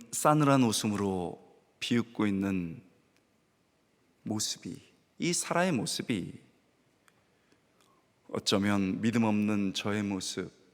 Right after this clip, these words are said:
우리의 모습 아닐까요?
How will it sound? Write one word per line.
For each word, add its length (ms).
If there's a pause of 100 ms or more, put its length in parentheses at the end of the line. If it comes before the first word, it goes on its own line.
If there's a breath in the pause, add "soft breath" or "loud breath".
(1700 loud breath)
우리의 360
모습 480 (680)
아닐까요? 680